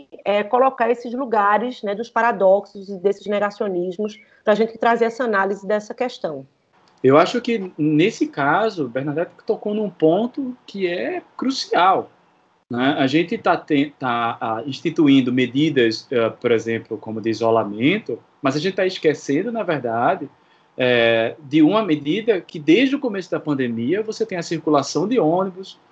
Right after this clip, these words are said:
Speaker 2: aqui pelo grande consórcio, já em quantidades diminuídas. Nós tivemos, por exemplo, recentemente, aumento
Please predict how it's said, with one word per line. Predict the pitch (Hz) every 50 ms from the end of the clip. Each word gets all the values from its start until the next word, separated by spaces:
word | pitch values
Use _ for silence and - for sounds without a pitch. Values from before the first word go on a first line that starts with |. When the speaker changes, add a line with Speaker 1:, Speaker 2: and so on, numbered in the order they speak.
| _ _ _ _ -
Speaker 2:
aqui | 127 135 135 - - 160 185
pelo | 170 - 143 143 127
grande | 139 143 156 185 220
consórcio, | 220 233 226 202 - - 135 127 131 123 - - -
já | - 127 123 151 156 175 196 220 240 240 - _ _ _ _ _
em | 147 151 156 165 170 165
quantidades | - - 160 151 156 139 151 135 139 147 151 147 135 135
diminuídas. | 147 147 156 185 214 254 220 175 185 190 185 240 262 - - _ _ _ _ _ _ _ _ _ _ _
Nós | 139 160 175 -
tivemos, | 220 180 151 175 165 165 156 147 139 139
por | - - 151 143
exemplo, | 131 139 143 135 135
recentemente, | 156 175 175 - 214 208 - 226 185 170 165 156 156 160
aumento | 143 151 151 156 156 170 208 262 269 - 269 269 254